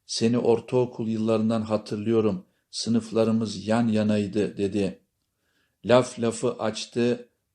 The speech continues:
tam kırk yıl önceki hatıraları deşmeye başladık. Oto tamircisi arkadaşım da ortak arkadaşlarımızdandı.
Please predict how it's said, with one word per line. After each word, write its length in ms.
tam 420
kırk 340
yıl 200
önceki 480
hatıraları 1040
deşmeye 580
başladık. 640
Oto 320
tamircisi 680
arkadaşım 720
da 300
ortak 500
arkadaşlarımızdandı. 1400